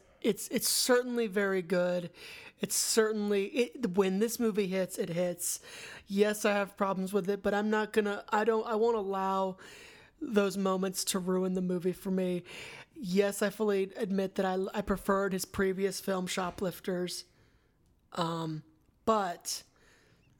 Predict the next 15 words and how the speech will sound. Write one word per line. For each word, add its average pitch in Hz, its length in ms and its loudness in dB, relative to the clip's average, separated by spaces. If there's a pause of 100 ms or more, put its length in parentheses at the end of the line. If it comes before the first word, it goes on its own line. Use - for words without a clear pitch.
(1160)
the 214 80 4
s-, - 180 0
the, 214 280 0
the 202 160 -2
story 240 380 2
that's 233 180 -2
being 208 240 0
told 202 320 0
here 190 260 0
is 202 360 0
truly, 185 680 0 (540)
um, 170 560 -4 (2000)
sad 202 640 2
yet 190 300 -2
beautiful, 180 680 -2